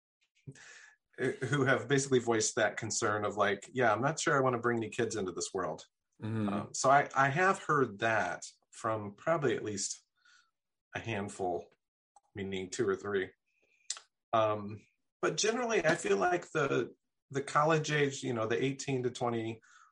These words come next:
Speaker 1: whatever, that I hang out with, I don't get, I don't get this sense of gloom and doom kind
Speaker 2: The
Speaker 1: of
Speaker 2: sky
Speaker 1: thing.
Speaker 2: is falling.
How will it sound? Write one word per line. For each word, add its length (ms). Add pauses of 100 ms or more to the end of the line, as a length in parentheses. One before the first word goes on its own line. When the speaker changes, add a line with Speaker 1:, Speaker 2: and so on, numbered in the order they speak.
Speaker 1:
whatever, 580 (280)
that 160
I 260
hang 280
out 220
with, 340 (640)
I 100
don't 320
get, 220 (2000)
I 80
don't 220
get 280
this 300
sense 500
of 280 (200)
gloom 320
and 160
doom 480 (440)
kind 160
Speaker 2:
The 60
Speaker 1:
of 60
Speaker 2:
sky 160
Speaker 1:
thing. 80
Speaker 2:
is 100
falling. 440